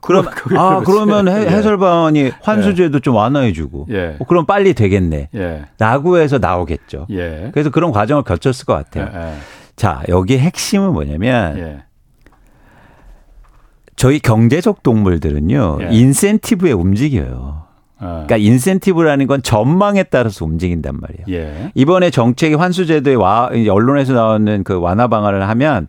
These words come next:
Speaker 2: 예.
Speaker 1: 삼천만, 원래는 삼천만 원 이상에 대해서 오십 프로 세금 떼온다 했는데 그걸 일억으로 올려겠대요.
Speaker 2: 그러니까 이 추정되는 이득,
Speaker 1: 예, 추정되는
Speaker 2: 이득에 대해서.
Speaker 1: 이득이 일억
Speaker 2: 아.
Speaker 1: 이상인 경우에
Speaker 2: 예, 예.
Speaker 1: 그래서 삼천만 원에서 일억으로 이제는 그게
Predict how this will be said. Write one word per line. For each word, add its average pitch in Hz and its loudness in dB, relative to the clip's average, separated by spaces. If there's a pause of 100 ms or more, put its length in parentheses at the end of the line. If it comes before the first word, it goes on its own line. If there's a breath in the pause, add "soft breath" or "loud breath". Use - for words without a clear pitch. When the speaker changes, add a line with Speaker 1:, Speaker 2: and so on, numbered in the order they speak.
(120)
Speaker 2:
예. 82 -8 (160 loud breath)
Speaker 1:
삼천만, 196 0
원래는 151 2
삼천만 170 0
원 147 0
이상에 147 0
대해서 123 2
오십 117 -2
프로 110 0
세금 151 0
떼온다 139 2
했는데 90 2
그걸 135 0
일억으로 156 2
올려겠대요. 85 -2
Speaker 2:
그러니까 98 -10
이 139 -6 (120)
추정되는 160 0
이득, 110 0
Speaker 1:
예, 95 2
추정되는 160 2
Speaker 2:
이득에 - -
대해서. 113 2
Speaker 1:
이득이 117 0
일억 139 2
Speaker 2:
아. - 0
Speaker 1:
이상인 135 0
경우에 95 0
Speaker 2:
예, 85 -2
예. - -10
Speaker 1:
그래서 127 0
삼천만 180 0
원에서 139 2
일억으로 113 2
이제는 82 -4
그게 82 -4